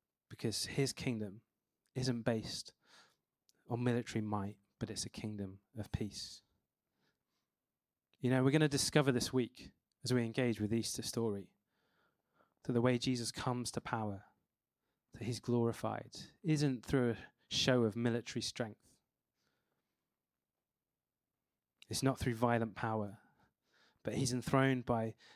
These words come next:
self-giving, self-sacrificial love. You know, there's this other occasion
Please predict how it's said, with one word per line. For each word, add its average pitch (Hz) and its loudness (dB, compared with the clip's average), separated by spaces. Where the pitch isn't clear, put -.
self-giving, 117 0
self-sacrificial - -2
love. 107 -6
You 143 6
know, 143 8
there's 139 6
this 139 4
other 165 10
occasion 117 2